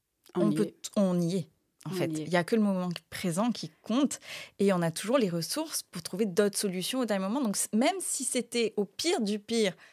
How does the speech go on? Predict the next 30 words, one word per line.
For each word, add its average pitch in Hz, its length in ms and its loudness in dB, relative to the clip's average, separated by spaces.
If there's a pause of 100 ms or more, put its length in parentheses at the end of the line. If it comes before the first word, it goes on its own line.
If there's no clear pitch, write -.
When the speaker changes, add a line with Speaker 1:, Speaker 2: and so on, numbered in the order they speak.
(500)
Speaker 2:
le 196 160 4
mauvais 196 260 4
choix, 185 260 0
entre 170 240 -4
guillemets, 156 380 -6 (400)
bah, 170 60 0
dans 202 180 4
tous 208 100 -6
les 196 80 -2
cas, 190 140 2
ce 175 100 -6
serait - 160 -6
une 160 100 -6
expérience 151 600 -6 (160)
et 190 100 0
on 175 40 0
Speaker 1:
C'est 151 80 -4
Speaker 2:
peut 170 40 -6
Speaker 1:
ça. 165 80 -8
Speaker 2:
toujours 214 220 -2
faire 175 120 -2
d'autres 160 280 -6
choix - 180 -6
après. 233 320 -6 (460)
Donc, 170 100 -2
en 175 80 -4
fait, 302 200 2
on 170 100 -2
est 156 80 -2
libre. 185 440 -2